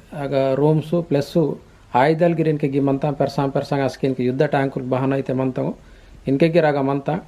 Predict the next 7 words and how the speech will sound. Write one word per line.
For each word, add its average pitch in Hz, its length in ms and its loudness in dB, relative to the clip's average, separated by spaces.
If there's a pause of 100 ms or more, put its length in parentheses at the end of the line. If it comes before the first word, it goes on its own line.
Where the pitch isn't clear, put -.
(540)
మరడు 135 200 2
బహను 143 360 2
బార్డర్ 139 420 2
తగా 139 200 2
పెరసాం 135 340 0
పెరసాం 131 420 -2
ట్యాంకులు 135 420 -2